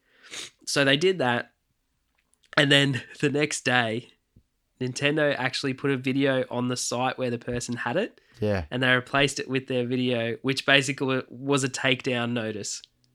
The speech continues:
Speaker 1: saying, "You need to take this down or you're gonna get sued," <laughs> basically.
Speaker 2: Uh, that's a shame.
Speaker 1: Yeah, but apparently it was awesome, and I wa-, like, I watched some video of it, and it did look amazing.
Speaker 2: Awesome.
Speaker 1: So hopefully they get the hint and they make, 'cause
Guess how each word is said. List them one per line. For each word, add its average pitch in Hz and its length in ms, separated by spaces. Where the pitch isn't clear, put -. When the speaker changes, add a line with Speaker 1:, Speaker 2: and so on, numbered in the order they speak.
Speaker 1:
saying, 113 440
"You 117 80
need 123 200
to - 60
take 107 220
this 113 160
down 104 300
or 101 40
you're 101 220
gonna 98 120
get - 120
sued," 90 320
<laughs> 113 100
basically. 127 460
Speaker 2:
Uh, 95 440
that's - 640
a - 80
shame. 85 520
Speaker 1:
Yeah, 113 340
but 139 240
apparently 165 500
it 131 60
was 131 120
awesome, 139 320
and 160 120
I 180 60
wa-, 185 240
like, 147 200
I 160 60
watched 160 300
some 127 140
video 120 360
of 139 80
it, 147 100
and 123 120
it 110 100
did 117 160
look 110 180
amazing. 113 560
Speaker 2:
Awesome. 98 500
Speaker 1:
So 135 200
hopefully 175 420
they 135 140
get 127 160
the 120 80
hint 131 420
and 113 160
they 107 100
make, 117 320
'cause 143 240